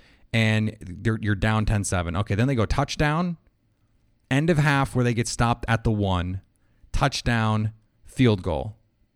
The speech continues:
And then there's an interception in there in the middle. That's a bunch of really good plays for Green Bay, long stretches. I mean, there's a reason that this game goes from ten seven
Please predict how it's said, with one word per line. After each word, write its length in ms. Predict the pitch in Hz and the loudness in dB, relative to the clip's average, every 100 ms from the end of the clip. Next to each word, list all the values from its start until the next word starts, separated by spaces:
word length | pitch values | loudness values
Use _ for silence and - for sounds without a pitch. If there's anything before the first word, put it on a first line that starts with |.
| _ _ | _ _
And 120 | 120 117 | 0 0
then 120 | 120 | 2
there's 200 | 120 107 | 2 2
an 80 | 113 | 2
interception 640 | 135 123 127 127 - 107 | 2 0 -2 -2 0 0
in 140 | 107 | 0
there 340 | 101 98 98 - _ _ - | 0 0 -2 -6 _ _ -4
in 140 | 120 110 | 0 2
the 60 | |
middle. 360 | 101 92 - - _ _ _ _ _ _ _ _ _ - | 2 0 -2 -12 _ _ _ _ _ _ _ _ _ -4
That's 180 | 147 - | 0 2
a 60 | |
bunch 220 | 127 151 127 | 4 4 2
of 80 | |
really 400 | 117 117 160 165 | 2 4 6 6
good 240 | 139 139 131 | 4 4 4
plays 340 | 131 123 123 | 2 2 0
for 180 | - 120 | 0 0
Green 300 | 101 117 110 | 2 0 2
Bay, 200 | 104 92 | 2 0
long 280 | 101 123 127 | 2 2 2
stretches. 400 | - 110 - 95 | 2 0 0 -4
I 40 | |
mean, 120 | 98 | -2
there's 180 | 113 127 | 0 0
a 60 | 151 | 0
reason 300 | 156 185 143 | 2 2 2
that 100 | 117 | 2
this 160 | 143 | 0
game 160 | - 135 | 0 0
goes 220 | 123 123 | 2 0
from 180 | - 110 | 0 -2
ten 240 | - 143 | 0 -2
seven 460 | 143 139 135 120 | -2 -2 0 0